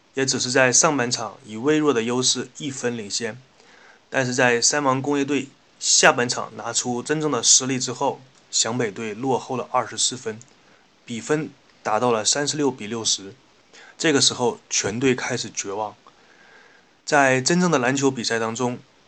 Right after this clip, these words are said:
十分是一个很大的优势，而拉开到十五到二十分，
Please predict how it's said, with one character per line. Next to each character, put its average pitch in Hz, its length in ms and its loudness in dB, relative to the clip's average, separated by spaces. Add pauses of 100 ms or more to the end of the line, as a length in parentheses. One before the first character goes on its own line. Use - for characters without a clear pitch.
(100)
十 - 340 6
分 143 260 4 (320)
是 - 200 -2
一 113 80 -8
个 113 100 -6
很 110 180 -10
大 127 160 0
的 123 60 -4
优 110 120 -4
势， 101 240 -2 (480)
而 117 120 -8
拉 131 180 0
开 135 140 -6
到 123 160 -2
十 - 260 2
五 135 160 -4
到 110 120 -2
二 131 180 2
十 - 100 -6
分， 117 240 -12